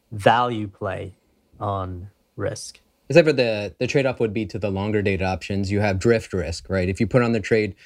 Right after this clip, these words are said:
Speaker 2: the market in your, let's say, negative twenty percent out of the money is where you have your attachment point,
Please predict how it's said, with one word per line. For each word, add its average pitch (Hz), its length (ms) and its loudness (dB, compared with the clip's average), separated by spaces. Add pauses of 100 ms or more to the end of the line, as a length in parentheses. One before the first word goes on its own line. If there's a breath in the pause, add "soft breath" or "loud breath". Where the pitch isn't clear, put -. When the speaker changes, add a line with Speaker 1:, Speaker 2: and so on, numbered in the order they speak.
(200 soft breath)
Speaker 2:
the 113 80 0
market 110 440 0
in 113 160 2
your, 107 260 0
let's 104 180 -2
say, 104 120 0
negative 104 280 0
twenty 110 240 -2
percent 101 280 -2
out 98 80 2
of 92 40 0
the 92 60 0
money 98 260 2
is 98 120 -2
where 98 100 4
you 92 80 2
have 95 160 0
your 90 120 2
attachment 98 460 0
point, 147 280 0